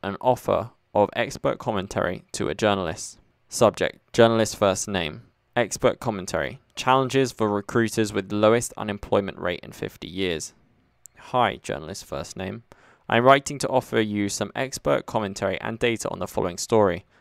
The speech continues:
With the lowest unemployment rate in nearly fifty years,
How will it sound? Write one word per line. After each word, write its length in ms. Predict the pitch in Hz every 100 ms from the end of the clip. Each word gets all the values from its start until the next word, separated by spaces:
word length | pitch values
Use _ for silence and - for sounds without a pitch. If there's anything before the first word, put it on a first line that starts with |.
| _
With 140 | - 95
the 80 |
lowest 480 | 104 120 131 131 135
unemployment 580 | 131 123 - 123 113 101
rate 240 | 101 98
in 160 | 95 101
nearly 240 | 104 101
fifty 320 | 98 110 - 127
years, 400 | 120 107 101